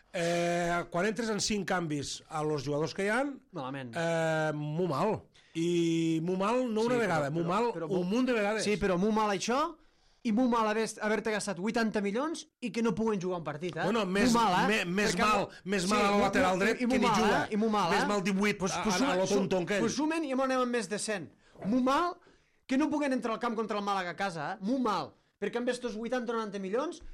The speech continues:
Speaker 2: fitxes a Coutinho del Liverpool i fitxes un altre animal i ve si podran jugar o no podran jugar,
Speaker 1: Estic d'acord
Speaker 2: que
Speaker 1: amb tu.
Speaker 2: tremolaran los de davant.
Speaker 1: Estic d'acord amb tu.
Speaker 2: Eh?
Speaker 1: Estic d'acord
Speaker 2: Pues
Speaker 1: amb tu.
Speaker 2: vale, doncs. Pues
Speaker 1: Estic d'acord
Speaker 2: mo-,
Speaker 1: amb
Speaker 2: molt
Speaker 1: tu.
Speaker 2: mal,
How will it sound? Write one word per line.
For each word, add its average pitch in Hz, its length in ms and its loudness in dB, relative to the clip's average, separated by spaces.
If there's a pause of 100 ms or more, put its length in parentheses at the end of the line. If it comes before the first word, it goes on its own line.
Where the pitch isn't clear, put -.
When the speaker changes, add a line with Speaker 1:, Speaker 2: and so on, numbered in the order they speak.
(160)
Speaker 2:
fitxes 262 300 0
a 254 80 0
Coutinho 220 360 0
del 185 140 0
Liverpool 262 520 0 (260)
i 247 100 -2
fitxes 262 240 0
un 247 220 0
altre 226 240 0
animal 226 400 0 (400)
i 254 80 4
ve 285 80 4
si 277 100 2
podran 240 300 2
jugar 220 140 2
o 220 40 4
no 214 80 4
podran 202 240 2
jugar, 180 280 2
Speaker 1:
Estic 175 160 0
d'acord 165 180 2
Speaker 2:
que - 60 2
Speaker 1:
amb - 20 2
tu. 240 80 4
Speaker 2:
tremolaran 240 340 4
los 233 140 0
de 226 80 2
davant. 196 300 2
Speaker 1:
Estic 170 180 -4
d'acord 131 300 0
amb 98 40 -6
tu. 170 140 -2
Speaker 2:
Eh? - 340 -10
Speaker 1:
Estic 165 200 -10
d'acord 135 180 -4
Speaker 2:
Pues - 100 -6
Speaker 1:
amb - 60 -14
tu. - 80 -4
Speaker 2:
vale, 190 180 2
doncs. 127 300 -4
Pues 165 140 0
Speaker 1:
Estic 165 120 0
d'acord 226 200 2
Speaker 2:
mo-, 220 40 4
Speaker 1:
amb 226 80 2
Speaker 2:
molt - 0 -
Speaker 1:
tu. 247 80 4
Speaker 2:
mal, 277 100 4